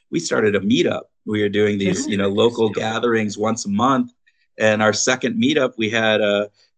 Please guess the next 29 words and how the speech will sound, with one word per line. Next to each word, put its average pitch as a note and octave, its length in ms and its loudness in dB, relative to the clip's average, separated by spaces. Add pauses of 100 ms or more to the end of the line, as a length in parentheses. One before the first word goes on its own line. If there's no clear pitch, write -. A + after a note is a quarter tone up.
a G2 80 -4
speaker, A2+ 800 0 (160)
and A2 120 -2
we're G#2 120 0
going, G#2+ 280 -2
"Oh, B2+ 320 -4 (120)
you G2+ 120 -6
know, G2 200 -6
we're A#2+ 160 -10
gonna A2+ 160 -2
get A2+ 160 -4
twenty-five, B2 580 -2
thirty-five A#2 580 -2
people - 320 -2
here. G#2 440 2 (580)
More D3 180 2
people D#3 300 -2
need C#3+ 220 0
to A#2 60 -14
do F#3+ 180 6
this." A#2 340 0
Tim C#3+ 260 2
was C#3+ 180 -2
a C#3 40 0
musician. B2+ 720 0 (300)
He B2 120 -2
had C3 100 4
recording B2+ 520 0
equipment. A2+ 500 0